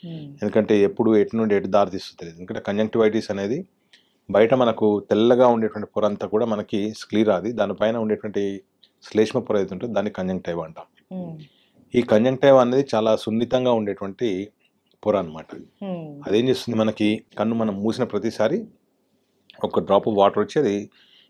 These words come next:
Speaker 2: ఎప్పుడు తడిగా తేమగా ఉంటుందన్నమాట.
Speaker 1: మ్మ్.
Speaker 2: ఆ తేమతో అలా మనకి చక్కని మ-, చూపుని ఇచ్చడము, తర్వాత మనకి కళ్ళు మూసినప్పుడల్లా మనకు ఒక రకమైన కంఫర్ట్ ఉండడం ఇవన్నీ కూడా జరుగుతాయి.
Speaker 1: మ్మ్.
Speaker 2: కాబట్టి కంటిలో భాగాలను కూడా చాలా జాగ్రత్తగా చూసుకోవాలి.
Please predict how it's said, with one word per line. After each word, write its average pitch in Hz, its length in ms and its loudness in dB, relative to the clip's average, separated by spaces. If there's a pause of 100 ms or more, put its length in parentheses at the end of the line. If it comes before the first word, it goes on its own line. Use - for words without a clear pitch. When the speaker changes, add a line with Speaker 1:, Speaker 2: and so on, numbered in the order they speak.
(120)
Speaker 2:
ఎప్పుడు 135 260 -2
తడిగా 107 400 6
తేమగా 107 360 2
ఉంటుందన్నమాట. - 640 -8
Speaker 1:
మ్మ్. 165 420 -12 (380)
Speaker 2:
ఆ 104 120 2
తేమతో 131 480 4
అలా 110 340 4
మనకి 101 500 -4 (120)
చక్కని 104 640 -4 (100)
మ-, 90 160 -6
చూపుని 104 460 -2
ఇచ్చడము, 113 520 -4
తర్వాత 104 320 -2
మనకి 92 320 -8 (100)
కళ్ళు 104 180 0
మూసినప్పుడల్లా 107 600 -2
మనకు 101 220 -2
ఒక 90 100 -6
రకమైన 101 300 -8
కంఫర్ట్ 101 560 -2
ఉండడం 92 280 -4 (140)
ఇవన్నీ 90 200 -6
కూడా 117 140 -4
జరుగుతాయి. - 420 -14 (160)
Speaker 1:
మ్మ్. 170 160 -18 (540)
Speaker 2:
కాబట్టి 113 280 0
కంటిలో 110 400 2
భాగాలను 95 420 0
కూడా 110 140 -10 (100)
చాలా 92 100 -2
జాగ్రత్తగా 85 440 -4 (100)
చూసుకోవాలి. - 400 -18